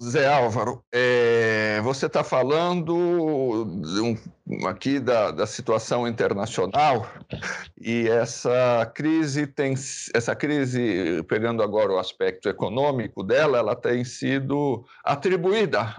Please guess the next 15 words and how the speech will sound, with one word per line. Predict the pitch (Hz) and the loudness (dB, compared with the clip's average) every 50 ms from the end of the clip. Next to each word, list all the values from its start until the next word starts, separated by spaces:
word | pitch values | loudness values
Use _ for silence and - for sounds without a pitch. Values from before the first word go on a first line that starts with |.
| - - | -10 -8
a | 127 | -4
uma | 131 143 135 135 | -2 -2 -2 -2
pequena | - 151 143 - 170 165 160 165 - | -4 -6 -2 -2 -2 0 0 -2 -2
partícula, | - 151 147 143 143 - - 196 185 - 175 143 123 110 101 113 123 - | 0 0 0 0 -2 -4 -4 -4 -2 -2 -2 0 2 2 2 0 -2 -4
a | 127 131 139 | -2 -2 -2
um | 143 143 131 | -2 -4 -4
vírus, | 117 131 175 196 180 131 101 - - - - - - - - - - - - - - - | -4 -2 0 2 2 0 -2 -6 -8 -10 -10 -10 -10 -12 -10 -8 -8 -8 -8 -10 -12 -4
é, | - 110 117 117 117 110 107 107 | 0 2 4 4 4 4 2 0
como | 107 - 147 147 147 151 165 160 | 0 -2 -2 -2 -2 -2 -4 -4
se | - - 156 | -2 2 2
a | 147 | 2
economia | 143 143 160 156 147 147 135 139 147 165 175 180 185 180 170 160 143 135 131 123 110 95 92 113 - | 2 2 -2 -2 0 -2 -2 -2 -2 -2 0 0 2 2 4 4 4 4 4 4 4 2 0 0 0
capitalista | - 117 - - - 123 107 120 135 151 170 185 175 - - - - 139 131 127 123 | -2 -2 -2 -2 -2 0 0 0 0 0 0 0 -2 -4 -8 -4 -2 0 2 2 0
mundial | 127 127 131 131 123 110 120 107 123 139 160 175 175 190 185 | -2 -4 -4 -4 -4 -2 0 2 4 4 4 4 2 2 -2
tivesse, | 190 - - 160 139 120 123 123 123 131 143 139 - - - - 156 147 143 131 127 113 | -4 -4 -4 -4 -4 0 2 2 4 4 2 0 -4 -10 -8 -6 -2 0 0 0 0 -2